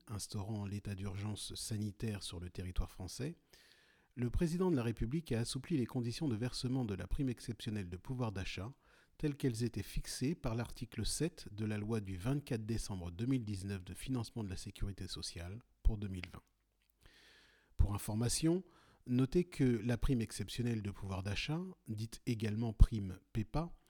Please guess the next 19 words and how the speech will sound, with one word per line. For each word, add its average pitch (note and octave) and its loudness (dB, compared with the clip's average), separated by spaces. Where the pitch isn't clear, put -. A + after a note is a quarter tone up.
est C#3+ 0
une F#3 4
prime G#3 6
de C3 4
gratification C#3 0
de A2+ 4
mille B2+ 4
euros A2+ 4
maximum A2 -2
que B2 0
les A2 2
entreprises C#3+ -2
sont G#2+ -2
libres B2 2
de G#2+ -2
verser A2+ -2
à A#2+ 0
leurs G#2 -4
salariés. F#2+ -8